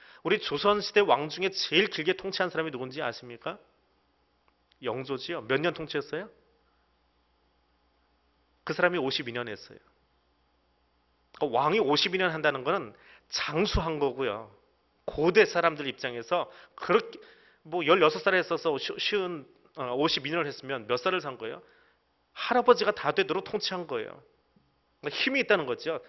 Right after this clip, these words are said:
누구도 쿠데타 일으키지 않고. 그리고 그냥 왕조만 유지한 것이 아니고, 실제로는 엘랏이라고 하는 도시도 건축합니다. 그 성을 빼앗아가지고 에시온 게벨이라고 하는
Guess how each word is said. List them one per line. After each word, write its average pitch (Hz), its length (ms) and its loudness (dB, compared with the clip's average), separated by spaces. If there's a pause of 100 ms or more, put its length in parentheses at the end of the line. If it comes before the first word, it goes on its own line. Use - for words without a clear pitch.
(120)
누구도 180 340 2
쿠데타 208 280 2
일으키지 151 360 -4
않고. 107 360 -10 (440)
그리고 165 340 2
그냥 165 360 4 (400)
왕조만 185 520 0
유지한 147 300 -2
것이 147 180 -4
아니고, 135 260 -2
실제로는 165 800 -2 (640)
엘랏이라고 180 600 2
하는 185 400 -4 (480)
도시도 175 460 -2
건축합니다. 131 720 -12 (180)
그 139 140 -6
성을 151 360 -4
빼앗아가지고 147 640 0
에시온 147 380 2
게벨이라고 131 560 -2
하는 139 340 -4